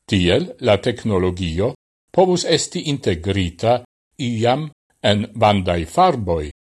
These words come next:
por subteni la provizadon de domoj per elektro.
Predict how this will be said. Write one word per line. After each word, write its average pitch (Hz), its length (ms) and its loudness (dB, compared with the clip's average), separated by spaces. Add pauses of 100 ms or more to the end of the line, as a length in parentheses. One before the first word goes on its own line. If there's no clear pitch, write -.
(320)
por 104 180 2
subteni 107 840 2
la 110 120 0
provizadon 113 920 2
de 98 120 -2
domoj 110 580 2
per 98 260 0
elektro. 95 680 -4